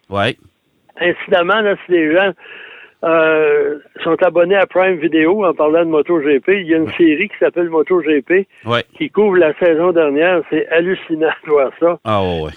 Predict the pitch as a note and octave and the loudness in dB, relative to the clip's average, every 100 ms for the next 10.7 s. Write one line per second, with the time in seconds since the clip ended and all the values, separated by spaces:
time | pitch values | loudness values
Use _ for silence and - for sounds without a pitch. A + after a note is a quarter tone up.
0 | - D3+ D#3+ D#3 - E3 D3+ E3 - A3+ | -6 -2 0 0 0 0 0 0 0 0
1 | G3 G3 E3 E3 A3+ G3+ F#3+ F#3+ F#3 G#3+ | 2 2 2 0 0 0 2 0 0 0
2 | G3 F3+ G#3 G#3+ F3+ E3 F#3+ F3+ E3 E3+ | 0 0 0 0 0 2 2 0 -4 0
3 | D3 D#3 G#3+ - D#3+ F#3 F3 D#3+ F#3+ F#3+ | 2 2 0 -2 -4 0 2 2 2 0
4 | E3+ - - E3 D3 B2 G3+ - _ - | -4 -4 -4 0 0 0 -4 -8 _ -20
5 | - - - E3 D#3+ F3 E3 G3+ F#3 D3+ | -20 -18 -2 0 4 2 2 0 0 0
6 | D3+ E3 F#3 - F3+ E3+ B2 C#3 D#3+ F#3 | 0 0 -2 -2 0 0 0 -2 0 2
7 | D3+ F3 F#3 E3 D3 B2 D#3 F#3+ E3 D#3 | 2 2 0 0 -2 -2 -2 0 2 2
8 | E3+ F#3+ D3+ C#3+ - F#3 E3 E3 G3+ - | 4 2 0 -4 -2 0 2 0 -2 0
9 | E3 D3+ C3 C#3+ C#3 F#3+ B3 _ D#3+ D3 | 2 2 2 2 0 -2 -6 _ -2 0
10 | D3 - E3 - D#3+ C#3+ G#3 | 0 0 -2 0 -2 0 -2